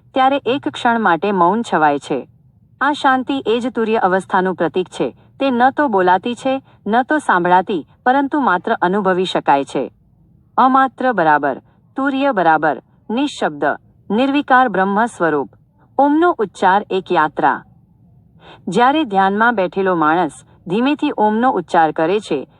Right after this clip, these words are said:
ત્યારે તેની ચેતના ત્રણ સ્તરોમાંથી પસાર થાય છે. અ શરીર અને જગતની અનુભૂતિ,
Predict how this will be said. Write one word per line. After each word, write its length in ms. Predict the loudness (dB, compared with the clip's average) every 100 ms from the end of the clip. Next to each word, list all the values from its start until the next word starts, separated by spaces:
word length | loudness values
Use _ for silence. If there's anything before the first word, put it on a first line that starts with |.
| _ -2
ત્યારે 280 | 0 0
તેની 320 | -2 -2 -2 -4
ચેતના 480 | -4 -4 0 -2
ત્રણ 300 | 0 0 2
સ્તરોમાંથી 640 | 0 0 0 2 0 0 -4
પસાર 420 | -2 0 2 2
થાય 240 | 2 -2 -2
છે. 280 | -6 -8 -10 _ _ _ _ _ _ _
અ 200 | 2 2
શરીર 480 | 2 -2 -2 -2 -4 -2
અને 220 | -2 -2
જગતની 540 | -2 -2 -2 -4 -2
અનુભૂતિ, 680 | 0 0 0 -2 -4 -6